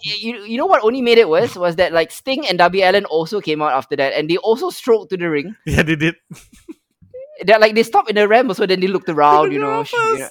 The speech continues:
Speaker 2: first. <laughs>
Speaker 1: I was like,
Speaker 2: Guys.
Speaker 1: "Guys, come on, lah. If you want to
Speaker 2: Urgency,
Speaker 1: save this
Speaker 2: guys.
Speaker 1: guy," <laughs> like,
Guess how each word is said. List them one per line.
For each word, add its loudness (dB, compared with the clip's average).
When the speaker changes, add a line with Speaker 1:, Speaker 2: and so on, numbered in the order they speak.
Speaker 2:
first. -14
<laughs> -20
Speaker 1:
I -2
was 0
like, -2
Speaker 2:
Guys. -2
Speaker 1:
"Guys, 6
come -2
on, 4
lah. 2
If 0
you 6
want 6
to 4
Speaker 2:
Urgency, 2
Speaker 1:
save 0
this 4
Speaker 2:
guys. 6
Speaker 1:
guy," -8
<laughs> 2
like, -2